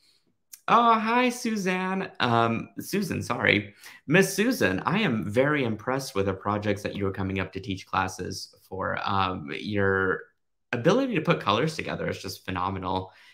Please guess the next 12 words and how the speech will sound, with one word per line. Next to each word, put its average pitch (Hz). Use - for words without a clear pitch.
And 98
you 101
are 98
so 208
talented, 98
and 98
I 98
truly 123
appreciate 98
working 95
with 92
you 95